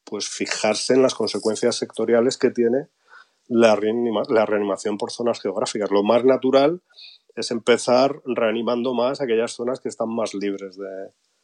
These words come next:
de contagio. Pero también hay que mirar si ahí realmente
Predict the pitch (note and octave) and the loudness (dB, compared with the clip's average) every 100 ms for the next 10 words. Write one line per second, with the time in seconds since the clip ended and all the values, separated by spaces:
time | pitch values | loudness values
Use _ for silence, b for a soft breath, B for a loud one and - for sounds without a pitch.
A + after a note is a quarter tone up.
0 | _ _ _ - G2+ G2 F#2+ A#2 - - | _ _ _ -6 -4 -2 2 2 0 -4
1 | G#2+ _ _ _ _ _ - F#2+ F#2+ G2 | -10 _ _ _ _ _ -2 2 2 4
2 | G2+ G#2 G#2+ G#2+ G#2+ B2+ - A#2+ G#2+ G2+ | 4 6 6 6 4 2 -2 -4 -2 -4
3 | G#2+ G#2+ G#2+ G2+ G#2 G2+ A#2+ | -4 -6 -6 -6 -6 -4 -4